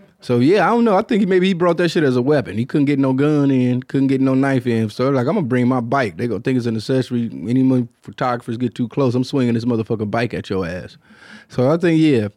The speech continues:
But David Byrne, man, I really look up to him like a motherfucker, man. Shouts out to David Byrne, man. That's a bad motherfucker right there, man. That's one of the coolest white dudes I ever, I, see, D Bs, man. Anybody, D Bs, David Byrne, David Bowie. Motherfuckers is bad motherfuckers right there, man. So shouts out, man.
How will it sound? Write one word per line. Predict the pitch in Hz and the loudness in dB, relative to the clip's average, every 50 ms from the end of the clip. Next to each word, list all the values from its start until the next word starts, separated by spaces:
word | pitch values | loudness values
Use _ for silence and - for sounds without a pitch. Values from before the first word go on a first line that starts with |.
| _ - | _ -4
But | 117 117 | -4 -2
David | 117 147 196 247 226 185 | 2 2 2 2 2 0
Byrne, | 170 202 196 190 175 151 | 0 0 0 2 2 2
man, | 143 143 143 | 2 2 0
I | 156 | 0
really | 160 165 156 147 | 2 2 2 2
look | 135 127 120 117 | 2 2 0 0
up | 120 104 95 | -4 -4 -2
to | 110 | -2
him | 120 117 117 110 | -2 -2 -2 -4
like | 92 92 | -6 -6
a | - | -6
motherfucker, | 107 113 110 104 98 - 92 - - | -6 -6 -6 -6 -8 -10 -14 -14 -12
man. | 90 87 90 104 | -12 -10 -10 -10
Shouts | 107 - - 170 170 - | -8 -6 -6 -6 -4 -6
out | 170 147 | -6 -6
to | 127 | -4
David | 104 123 117 110 104 95 | -2 0 0 0 -2 -4
Byrne, | 104 104 95 92 82 62 | -6 -8 -8 -10 -12 -14
man. | 57 55 58 - 107 110 _ _ _ | -16 -16 -18 -18 -20 -20 _ _ _
That's | - 101 123 - | -12 -12 -10 -10
a | - | -6
bad | 143 131 117 110 104 | -4 -2 -2 -2 -2
motherfucker | 104 95 90 - - 113 104 - - | -4 -6 -8 -6 -6 -8 -8 -8 -10
right | 65 76 80 - | -12 -12 -12 -12
there, | - 71 64 | -14 -14 -14
man. | - - 98 | -14 -12 -10
That's | 107 120 - | -10 -10 -6
one | - 123 117 110 | -6 -4 -4 -4
of | 107 107 | -6 -4
the | - | -2
coolest | - 127 123 117 113 113 | 0 2 2 2 0 0
white | 117 113 110 110 | -2 -2 -2 -2
dudes | 117 120 113 110 110 | -2 -2 -2 -2 -2
I | 110 113 110 | -4 -4 -4
ever, | 107 107 104 101 - - - _ - - - _ _ | -4 -6 -8 -10 -12 -16 -20 _ -20 -20 -20 _ _
I, | - 120 107 - - | -12 -10 -10 -10 -14
see, | - - 160 180 180 | -8 -6 -4 -4 -2
D | 165 160 202 202 | -2 0 0 2
Bs, | 185 180 220 214 196 151 123 120 | 2 2 2 4 4 4 4 4
man. | 123 123 131 143 156 165 175 - - | 2 2 2 2 0 -2 -6 -10 -8
Anybody, | - 139 151 160 156 156 - | -6 -4 -4 -2 -4 -4 -6
D | - 156 147 156 160 160 | -8 -6 -4 -2 -2 -2
Bs, | 151 165 165 151 120 113 | -2 0 0 0 0 0
David | 120 139 147 139 131 | 0 0 0 -2 -2
Byrne, | - 147 147 147 147 147 | -2 -2 0 0 0 0
David | 143 143 139 135 131 | 0 0 -2 -2 -2
Bowie. | 139 147 151 147 147 156 151 - _ _ _ _ _ _ _ _ _ - | -2 0 0 0 0 -2 -6 -10 _ _ _ _ _ _ _ _ _ -2
Motherfuckers | 131 135 139 131 147 139 131 | 0 0 0 0 -2 -2 -2
is | 120 120 117 | -2 -4 -2
bad | 117 127 131 135 131 | 0 0 0 2 2
motherfuckers | 127 127 120 120 - - 131 123 120 107 | 2 0 -2 -2 -2 -2 -2 -2 -2 -2
right | 107 104 104 | -2 -4 -4
there, | 104 98 101 101 | -4 -6 -6 -6
man. | 101 95 104 110 | -6 -6 -8 -8
So | 110 - 113 110 | -8 -10 -10 -6
shouts | - 143 147 147 139 - | -4 -4 -4 -4 -4 -4
out, | 143 113 110 - 87 | -4 -6 -6 -8 -14
man. | 85 85 87 104 123 | -16 -14 -14 -14 -14